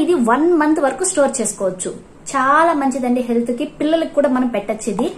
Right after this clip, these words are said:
ఎందుకంటే మామూలుగా పిల్లలకి మనకి ఐరన్ డెఫిషియన్సీ అయితే ఉంటుంది చిన్న పిల్లలకి. One year, two years బేబీస్కి.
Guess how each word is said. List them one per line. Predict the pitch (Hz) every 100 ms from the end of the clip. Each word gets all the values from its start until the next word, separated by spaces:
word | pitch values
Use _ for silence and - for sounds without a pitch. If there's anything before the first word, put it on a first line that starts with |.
| - - - 262
ఎందుకంటే | 302 294 277 277 233
మామూలుగా | 240 269 302 294 277
పిల్లలకి | 269 277 277 262
మనకి | 254 240 240
ఐరన్ | 247 277 254
డెఫిషియన్సీ | 247 247 233 240
అయితే | 226 262
ఉంటుంది | 233 233 214 175 - - - -
చిన్న | 262 262
పిల్లలకి. | 226 185 180 - - - - - -
One | 240 247
year, | 247 240 240
two | 240
years | 240 208 202
బేబీస్కి. | 185 180 -